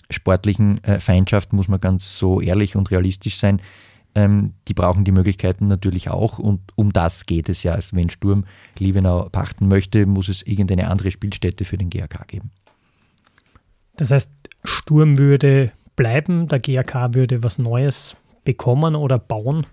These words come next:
Speaker 1: Genau, das ist, äh, das ist der Plan jetzt. Es ist ja so, dass der Stadt Graz pro Jahr eine stattliche Summe, äh, an Minus erwächst durch den Betrieb des Stadions Liebenau.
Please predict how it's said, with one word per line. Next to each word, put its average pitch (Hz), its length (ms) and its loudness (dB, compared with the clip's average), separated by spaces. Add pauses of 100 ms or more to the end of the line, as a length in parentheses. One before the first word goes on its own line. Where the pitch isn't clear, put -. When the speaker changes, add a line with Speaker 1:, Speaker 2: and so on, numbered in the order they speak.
(360)
Speaker 1:
Genau, 90 280 2
das 101 160 4
ist, 104 180 0
äh, 101 220 2
das 95 160 0
ist 92 120 -6
der 90 60 -4
Plan 85 320 0
jetzt. 113 380 0
Es - 180 -6
ist - 240 -8
ja 98 80 -2
so, 95 240 -2
dass 95 180 -6
der 90 360 0
Stadt - 260 -6
Graz 90 460 -2 (840)
pro 98 200 2
Jahr 92 380 2
eine 98 240 2
stattliche - 540 -4
Summe, 110 600 2 (140)
äh, 98 360 2 (100)
an 92 320 2
Minus 110 400 4
erwächst 90 500 -4
durch 95 120 -4
den 95 160 -4
Betrieb 98 540 -4
des 95 100 -6
Stadions 92 360 -4
Liebenau. 87 300 0